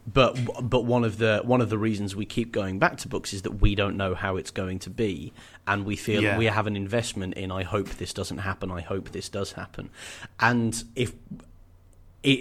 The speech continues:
Speaker 1: if what George Martin wants to say is that that hope is necessary but fundamentally futile and utterly misplaced, that's quite depressing. Um,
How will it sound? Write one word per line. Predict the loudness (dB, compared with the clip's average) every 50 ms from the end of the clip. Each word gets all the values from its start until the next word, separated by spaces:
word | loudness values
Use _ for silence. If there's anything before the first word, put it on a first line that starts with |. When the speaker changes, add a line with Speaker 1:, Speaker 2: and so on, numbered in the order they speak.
| 4 4
Speaker 1:
if | 6
what | 8 8 8 8
George | 8 6 6 8 8
Martin | 8 8 8 6
wants | 2 0 -2 -2
to | -2
say | 0 0 2 2 2
is | 0 0 -2
that | -4 -4 0 2
that | 4 4 4 4
hope | 2 0 0 0 -2 -6 -10 -8
is | -6 -6 -6 -6 -8 -12 -16 -20 -20 -20 -20 -20 _ _ _ 0
necessary | 2 4 4 4 4 2 0 2 2 2 4 2 2 0 -4
but | -6 -4 -2 -2 -2 -2 -4 -10 -20 -20 -18
fundamentally | -4 0 2 2 2 2 0 0 -2 -2 -4 -4 -4 -6
futile | -6 -6 -4 -4 -4 -2 -2 -2 0 0 0 0
and | -2 -2 -2
utterly | -4 -4 -2 -4 -4 -4 -4 -4
misplaced, | -6 -8 -6 -4 -4 -4 -4 -4 -6 -8 -10 -10 -12 -18 -20 -20 -20 -20 -20 -20 -20 -20 -20 -6 0
that's | 0 2 2 2 0
quite | 4 8 8 8 8 6 4 0
depressing. | -2 2 4 4 4 4 2 -6 -10 -10 -12 -18 -20 -18 -16 -16 -16 -16 -18 -20 _ _ 4
Um, | 6 6 6 6 4 2 2 -2 -4 -6